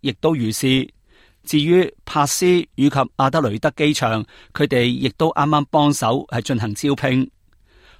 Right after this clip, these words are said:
Austin 有份參加喺三個月之前喺雪梨舉行嘅雪梨機場工作展覽會。嗰個展覽會嘅目的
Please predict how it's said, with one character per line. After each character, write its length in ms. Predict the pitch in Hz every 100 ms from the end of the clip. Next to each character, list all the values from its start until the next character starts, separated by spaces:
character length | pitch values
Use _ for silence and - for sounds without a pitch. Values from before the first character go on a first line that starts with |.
| -
Austin 560 | 220 240 - 127 226 -
有 160 | - 156
份 140 | 160
參 280 | 165 170 175
加 300 | 165 165 165 - - -
喺 160 | 135
三 300 | 151 170 160
個 120 | 151 131
月 100 | 117
之 180 | - 151
前 320 | - 110 110 _ -
喺 220 | 143 170
雪 180 | 170 147
梨 180 | 127 110
舉 220 | 120 139
行 160 | 139 107
嘅 300 | 131 135 139
雪 180 | - 156
梨 240 | 131 117 117
機 220 | 170 170
場 280 | 139 113 104
工 200 | 165 160
作 140 | 131 -
展 200 | 117 139
覽 280 | 123 127
會。 260 | 113 147 175 _ _ _ _ _
嗰 120 | 175
個 240 | 196 165 156
展 160 | 151
覽 160 | 175 135
會 100 | 135
嘅 60 | 131
目 140 | 113
的 80 | -